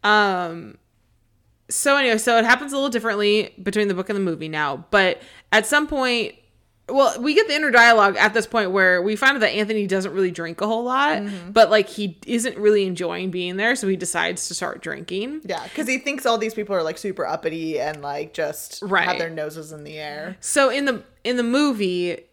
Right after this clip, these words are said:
Speaker 1: he's outside, like, having a cigarette, like, on the terrace or whatever with somebody else, and he starts, like,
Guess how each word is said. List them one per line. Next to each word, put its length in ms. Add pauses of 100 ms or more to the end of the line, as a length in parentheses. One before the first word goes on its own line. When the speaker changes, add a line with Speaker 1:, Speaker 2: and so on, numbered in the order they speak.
Speaker 1:
he's 360
outside, 600
like, 100
having 240
a 60
cigarette, 380
like, 120
on 120
the 60
terrace 520
or 80
whatever 560
with 260
somebody 480
else, 380 (380)
and 200
he 120
starts, 400
like, 280